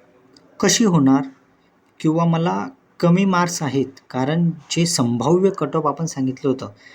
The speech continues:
त्या संभाव्य कट ऑफच्या खूप जवळ मी आहे किंवा संभाव्य कट ऑफच्या अगदी मी त्याच ठिकाणी आहे.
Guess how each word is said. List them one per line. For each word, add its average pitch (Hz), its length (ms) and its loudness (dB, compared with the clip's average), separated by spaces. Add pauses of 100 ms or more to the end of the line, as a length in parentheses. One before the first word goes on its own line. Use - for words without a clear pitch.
(280)
त्या 175 80 0
संभाव्य 156 680 0
कट 139 180 -2
ऑफच्या 156 300 -6 (180)
खूप 208 260 0 (280)
जवळ 185 360 6
मी 190 120 -2
आहे 120 240 -4 (420)
किंवा 180 260 4
संभाव्य 156 640 0
कट 147 220 -2
ऑफच्या 156 360 -4 (120)
अगदी 143 540 -4
मी 190 320 2 (480)
त्याच 170 440 -2
ठिकाणी 135 380 0
आहे. 131 300 0